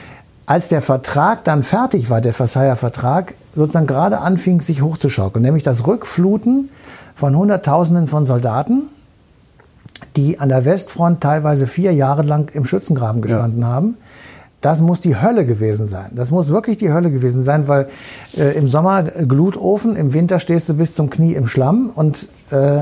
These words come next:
Speaker 1: hast
Speaker 2: Den ganzen Tag knallt's.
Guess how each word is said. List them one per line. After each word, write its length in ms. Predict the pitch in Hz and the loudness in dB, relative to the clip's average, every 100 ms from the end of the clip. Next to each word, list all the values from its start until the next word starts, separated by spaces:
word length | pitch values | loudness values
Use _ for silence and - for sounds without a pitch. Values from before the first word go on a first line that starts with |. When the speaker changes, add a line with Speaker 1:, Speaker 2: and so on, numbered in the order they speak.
| 143 135 | -2 0
Speaker 1:
hast 580 | 143 175 - - 220 - 190 - 202 | 0 0 -4 -16 -14 -14 -14 -12 -4
Speaker 2:
Den 100 | 110 | -2
ganzen 300 | 104 95 110 | 0 -2 -2
Tag 180 | 113 - | -2 -2
knallt's. 480 | 139 113 87 - | -2 -2 -2 -6